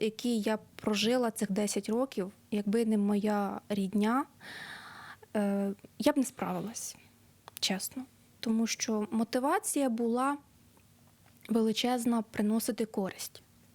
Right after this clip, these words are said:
Але якби, е, не родина, ну, цього б не було б далі. Я б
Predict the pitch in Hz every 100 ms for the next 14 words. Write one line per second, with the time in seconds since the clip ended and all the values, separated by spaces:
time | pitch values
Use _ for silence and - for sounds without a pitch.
0 | - - - 220 202 220 233 240 247 -
1 | - - - - - - 226 220 208 240
2 | 247 240 226 226 - 214 208 208 208 214
3 | 220 208 247 302 - - - _ - -
4 | - - - 226 214 190 - - - -
5 | - - 220 202 208 185 185 240 - -
6 | 220 208 226 226